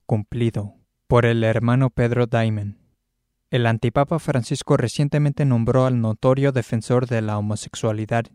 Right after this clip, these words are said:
llamado entre comillas padre Timothy Radcliffe, como consultor del entre comillas pontificio Consejo Justicia y Paz. Francisco también recientemente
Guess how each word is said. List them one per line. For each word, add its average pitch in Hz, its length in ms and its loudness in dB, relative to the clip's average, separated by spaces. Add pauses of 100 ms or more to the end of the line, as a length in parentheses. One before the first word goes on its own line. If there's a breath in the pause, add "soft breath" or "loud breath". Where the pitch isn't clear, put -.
(160)
llamado 113 400 2
entre 117 240 -2
comillas 110 480 -4
padre 117 540 -2
Timothy 127 460 2
Radcliffe, 113 840 -4 (200)
como 123 240 2
consultor 131 580 2
del 120 180 0
entre 110 240 -2
comillas 117 460 -2
pontificio 123 640 -2
Consejo 123 580 -2
Justicia 123 720 -4
y 113 80 -4
Paz. - 540 -6 (360)
Francisco 135 560 -2
también 135 380 0
recientemente 135 800 0